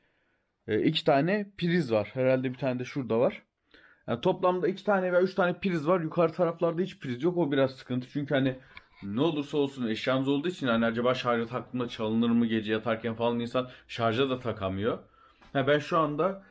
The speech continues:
e, burada üç kişi, dört kişi vardı. Ama son günlere doğru burada bu, yani dün gece ben tek yattım burada. O yüzden rahattım.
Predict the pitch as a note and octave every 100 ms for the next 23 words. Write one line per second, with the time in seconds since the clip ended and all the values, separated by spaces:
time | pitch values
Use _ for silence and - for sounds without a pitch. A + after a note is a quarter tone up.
0 | _ A2 A2+ C3 D3 D3+ - - D#3 -
1 | - - D#3 D#3 - F#3 D#3+ B2 B2 G#3
2 | A#3 _ _ - C#3 E3+ E3+ G3+ F#3+ F3
3 | E3 C#3+ B2+ E3 A3 F3+ F3 D#3+ F3 E3
4 | - - C3+ C3 - - - C3 B2+ C3+
5 | E3+ C#3 B2 C3+ G3 - F3 E3 A#2+ A#2
6 | A2 G#2 A2+ F3 D#3+ C#3+ C#3+ C#3 C3+ A#2+
7 | - G3+